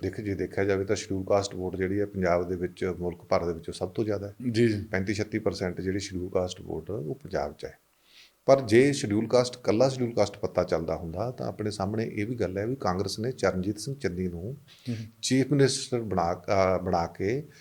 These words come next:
Speaker 1: ਤੇ ਚੀਫ ਮਿਨਿਸਟਰ ਦਾ ਕੈਂਡੀਡੇਟ ਅਨਾਉਂਸ ਕਰਕੇ ਦਲਿਤ ਪੱਤਾ ਖੇਡਣ ਦੀ ਕੋਸ਼ਿਸ਼ ਕੀਤੀ ਸੀ।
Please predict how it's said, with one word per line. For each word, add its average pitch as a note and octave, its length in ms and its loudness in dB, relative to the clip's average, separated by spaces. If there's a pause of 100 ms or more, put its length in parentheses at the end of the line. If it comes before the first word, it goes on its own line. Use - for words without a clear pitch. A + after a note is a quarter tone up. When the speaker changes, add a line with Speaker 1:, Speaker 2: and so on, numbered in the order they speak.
(160)
Speaker 1:
ਤੇ B2+ 80 -2
ਚੀਫ A#2+ 260 0
ਮਿਨਿਸਟਰ C3+ 320 0
ਦਾ D3 80 4
ਕੈਂਡੀਡੇਟ C#3+ 540 6
ਅਨਾਉਂਸ G#2 280 2
ਕਰਕੇ - 340 0
ਦਲਿਤ A2 300 0
ਪੱਤਾ - 440 0
ਖੇਡਣ A2+ 360 0
ਦੀ C#3 140 -4
ਕੋਸ਼ਿਸ਼ G#2 400 -4
ਕੀਤੀ - 240 -12
ਸੀ। D#2 220 -6